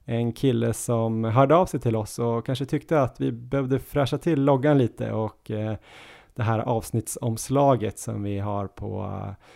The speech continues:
ja, alla plattformar där man kan lyssna på podden. Och vi har ju länge pratat om att vi ska snygga till det där, ta en ny bild. Jag har pratat med en annan vän som skulle hjälpa till, men Robin,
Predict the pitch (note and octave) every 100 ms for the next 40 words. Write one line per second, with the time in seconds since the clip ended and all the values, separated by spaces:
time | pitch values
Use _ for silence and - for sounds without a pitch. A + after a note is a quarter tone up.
0 | - A#2+ A#2 A#2 A2 G#2+ A2+ - A#2 A2
1 | G#2+ A2+ A2 A#2 A2 - G2+ A#2+ - C3
2 | A2+ G2+ B2 A#2+ C3+ C#3 C3+ B2+ A#2+ B2
3 | B2+ B2 C3 A#2+ - B2 A2 G#2+ A2+ G#2+
4 | A2+ - A2 G#2+ A2 A2 C3+ C3 C3 B2+
5 | C3 C3 B2 - - - - A#2 A2+ A2
6 | A2 F#2 B2+ C3 B2+ B2 A2 A2+ A2 A2
7 | - _ - A#2 G#2+ A#2 A2+ A2 A2 G#2+
8 | A2 A2+ A2 - B2 A2+ A#2 A2+ A2+ B2
9 | A#2+ - A2 - A2+ A2 G#2+ A#2+ B2 A2+
10 | A#2+ B2+ B2 B2 - C3 F3 D3 A#2+ B2+
11 | F#3+